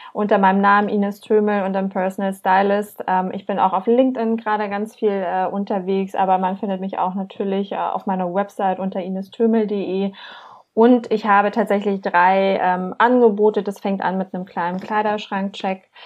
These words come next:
Dann habe ich ein Masterprogramm, was wirklich einmal von Anfang bis Ende durchgezogen ist. Also das heißt, wir machen Kleiderschrankcheck.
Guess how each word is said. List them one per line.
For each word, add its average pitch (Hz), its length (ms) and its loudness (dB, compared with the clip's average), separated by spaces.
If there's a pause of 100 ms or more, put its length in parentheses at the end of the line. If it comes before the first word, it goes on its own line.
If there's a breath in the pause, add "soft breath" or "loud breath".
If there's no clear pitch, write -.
(320 loud breath)
Dann 180 160 0
habe 190 120 -2
ich 196 80 -8
ein 196 100 -2
Masterprogramm, 190 920 2
was 190 240 -2
wirklich 196 400 -2
einmal 185 260 0
von 190 320 -6
Anfang 190 480 -4
bis 196 220 -6
Ende 202 380 -2
durchgezogen 196 600 -6 (140)
ist. 190 100 -8
Also 180 220 -6
das 175 240 -10
heißt, 185 340 0
wir 196 80 -6
machen 185 220 -6
Kleiderschrankcheck. 190 1200 -2